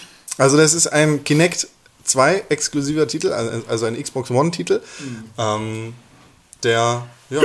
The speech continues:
Speaker 1: d-, d-, <laughs> ähm, in, ja, der, der halt die Kinect zwei Punkt null sehr, sehr gut nutzt. Ich mach hier mal eben meine Notizen zu dem Spiel auf, die, äh, ich mir währenddessen gemacht hab,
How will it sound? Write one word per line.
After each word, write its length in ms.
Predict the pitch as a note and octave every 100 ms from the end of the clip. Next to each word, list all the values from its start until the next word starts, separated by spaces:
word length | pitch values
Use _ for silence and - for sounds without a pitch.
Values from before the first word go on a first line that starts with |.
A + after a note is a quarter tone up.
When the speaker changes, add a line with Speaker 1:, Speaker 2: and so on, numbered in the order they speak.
| -
Speaker 1:
d-, 180 | A2+
d-, 140 | A#2 - - - -
<laughs> 1000 | - - - - F3 - F#3+ - - - - F3 - - - - - - - - - A3+ G3 -
ähm, 460 | B2 A#2+ A#2 A2+ A#2 - - - - - - - -
in, 240 | C#3 C3+ - - - - - - - -
ja, 180 | C#3 F3+
der, 220 | D3+ D3
der 260 | C#3 C3+ C#3+
halt 180 | D3+ D3+
die 60 |
Kinect 320 | C#3+ D#3+ D#3
zwei 160 | - D#3
Punkt 180 | D3+ D3
null 140 | D3 B2+
sehr, 240 | A#2 B2
sehr 140 | A#2
gut 300 | A2+ A#2 A#2 - - - _ _ -
nutzt. 560 | C3+ C#3 B2 - - D3+
Ich 280 | D#3 - - C#3 B2 _
mach 200 | D3 C#3+
hier 120 | -
mal 260 | E3+ D#3+ D3
eben 340 | D#3 E3+ -
meine 200 | C#3+ D3+ C#3+
Notizen 520 | B2+ B2 A3+ - A#2
zu 80 | G#2
dem 160 | G2+
Spiel 220 | G2+ G2
auf, 240 | F#2 - - - - - - - -
die, 380 | A#2 A2 G#2+ G#2
äh, 400 | G#2 G#2+ G#2 G#2
ich 160 | A2 -
mir 180 | G#2+ G#2
währenddessen 380 | G#2 G2+ G2 G#2+
gemacht 300 | G2+ A#2+ -
hab, 220 | A2+ -